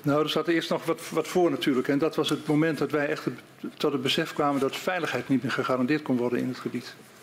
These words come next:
Het bezoek van minister Kamp eind januari was het volgens mij tweeduizend dertien aan Loppersum,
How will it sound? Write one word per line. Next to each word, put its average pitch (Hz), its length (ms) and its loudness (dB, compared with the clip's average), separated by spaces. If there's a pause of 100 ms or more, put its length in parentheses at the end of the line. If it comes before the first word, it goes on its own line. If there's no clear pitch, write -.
(460)
Het - 140 -6
bezoek 135 220 -2
van 139 180 0
minister 135 300 2
Kamp 151 260 -2
eind 139 240 0
januari 135 720 2
was 135 140 -2
het - 100 -16
volgens 135 240 -2
mij 131 140 2
tweeduizend 127 580 0
dertien 143 320 0
aan 127 260 0
Loppersum, 156 480 -2